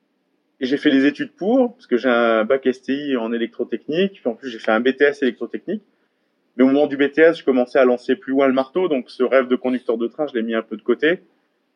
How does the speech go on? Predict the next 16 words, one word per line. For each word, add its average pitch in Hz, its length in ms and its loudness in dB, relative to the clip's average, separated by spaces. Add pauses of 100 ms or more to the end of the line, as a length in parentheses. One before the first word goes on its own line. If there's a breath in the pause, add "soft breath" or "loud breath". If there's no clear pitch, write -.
(320)
Euh, 101 320 -4
bon, 101 160 -4
bah, 113 100 0
jusqu'à 110 320 -2
deux 110 80 0
mille 107 180 -2
quatorze, 131 520 0
où 104 120 -10
j'ai 107 140 -6
pu, 123 300 -6
euh, 95 180 -4 (720)
j'ai 107 60 -6
envie 104 100 -12
de - 60 -20
dire 117 200 -6
grâce, 120 480 0